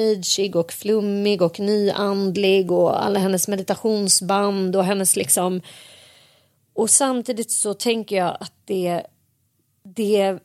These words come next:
jag är så glad att hon gav mig den kunskapen. Därför att jag tror inte att jag hade kunnat ta till mig det här om jag hade blivit fostrad som, låt säga, Sigge Eklund. <laughs> En så här tokrationell pappa som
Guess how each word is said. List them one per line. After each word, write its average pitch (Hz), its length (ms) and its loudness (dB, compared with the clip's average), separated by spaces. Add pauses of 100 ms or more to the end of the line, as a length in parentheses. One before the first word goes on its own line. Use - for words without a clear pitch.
(180)
jag 196 200 2
är 170 40 0
så - 160 2
glad 233 480 2
att 170 100 -6
hon 185 180 -6
gav 302 340 4
mig 160 120 -4
den 165 240 -6
kunskapen. 269 1040 0
Därför 175 220 0
att 214 140 -2
jag 220 140 0
tror 349 100 -2
inte 349 120 0
att - 120 -2
jag 190 80 2
hade 180 120 0
kunnat 180 260 -6
ta 220 80 -4
till 370 460 4
mig 220 140 2
det 170 60 2
här 147 440 -4
om 202 200 -2
jag 175 220 4
hade 175 200 0
blivit 170 400 -2
fostrad 165 600 -2
som, 160 340 -2 (380)
låt 185 200 -4
säga, 160 380 2 (360)
Sigge 208 420 -2
Eklund. 208 680 2 (200)
<laughs> 269 200 0
En 240 120 6
så - 200 0
här 208 220 -4
tokrationell 240 960 2 (120)
pappa 226 500 0 (680)
som 247 420 2